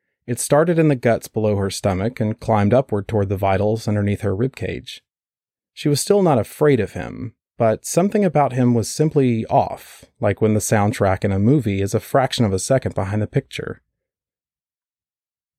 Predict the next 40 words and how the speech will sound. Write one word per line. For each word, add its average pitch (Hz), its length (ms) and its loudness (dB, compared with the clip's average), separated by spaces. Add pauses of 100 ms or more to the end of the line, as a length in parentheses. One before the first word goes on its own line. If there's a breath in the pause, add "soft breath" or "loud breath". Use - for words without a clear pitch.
She - 160 -4
stuck 180 280 0
her 165 80 4
head 120 240 2
through 117 160 0
the 123 60 0
kitchen 127 320 2
door 95 460 -2
and 117 140 -4
called 131 260 2
out 107 140 2
the 104 100 -4
order 98 220 -4
to - 120 -6
Gabe, 101 440 0 (160)
the 120 80 -4
cook, - 460 -2 (440)
also 104 400 0
the 104 220 -2
busboy, 95 520 -2
dishwasher, 92 540 -4
and 107 200 0
handyman. 104 580 0 (920)
He 139 140 0
looked 151 220 2
up - 200 2
from 135 160 2
the 127 60 2
pile 123 260 2
of 104 100 0
silverware 101 520 0
he'd 107 220 -4
been 107 140 -2
sorting 107 460 0
and 101 100 -2
rolling 107 300 2
up 104 220 -2
into 104 200 -4
individual 95 500 -6
napkins. 101 680 -8